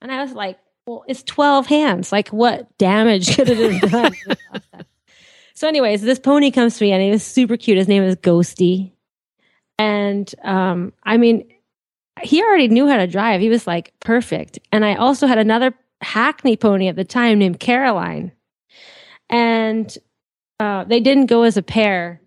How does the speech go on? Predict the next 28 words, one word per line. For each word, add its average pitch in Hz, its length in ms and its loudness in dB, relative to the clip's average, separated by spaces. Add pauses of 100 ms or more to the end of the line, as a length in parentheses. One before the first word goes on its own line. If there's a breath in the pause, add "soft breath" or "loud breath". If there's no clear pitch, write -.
(580)
Oh, 285 100 2
I 294 120 2
know, 214 200 0
but 254 180 2
I 254 140 2
needed 277 260 0
to 262 80 -4
get 247 140 0
a 226 40 0
harness 254 380 0
for 214 120 -10
Ghosty, 240 420 -2
so 220 160 -2
I 196 100 -2
got 226 240 -2
this, 226 320 -2
um, 190 200 -6
harness 214 680 0 (160)
that 196 180 0
went 214 260 0
pair 220 260 2
and 190 140 -2
tandem. 202 640 -2 (160)
It 196 60 -2
was 196 160 -2
like 175 240 -2
a, 170 200 -2
um, 175 340 -10